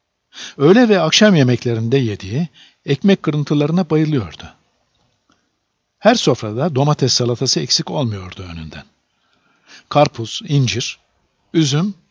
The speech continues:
en çok hoşlandığı meyvelerdi. Otlakta koşup oynadıkları saatlerde ayrıca vişne, böğürtlen, küçük böceklerle besliyorlardı onu son çiçekli arkadaşları.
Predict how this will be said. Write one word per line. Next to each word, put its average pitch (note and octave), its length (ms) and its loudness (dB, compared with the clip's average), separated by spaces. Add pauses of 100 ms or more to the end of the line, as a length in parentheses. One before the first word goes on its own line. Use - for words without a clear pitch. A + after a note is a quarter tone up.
(400)
en B3 200 2
çok F#3 240 2
hoşlandığı C3 560 2
meyvelerdi. F2+ 680 -10 (2250)
Otlakta A3 440 4
koşup G3 340 2
oynadıkları E3 540 2
saatlerde A2+ 760 -4 (520)
ayrıca C#3+ 580 -2 (540)
vişne, A#2 460 -2 (440)
böğürtlen, B2+ 560 0 (760)
küçük G#3+ 300 -4
böceklerle D3+ 580 2
besliyorlardı F#2+ 800 -8 (240)
onu A2+ 240 -2
son C#3 280 -2
çiçekli A#2 400 -4
arkadaşları. F2 680 -14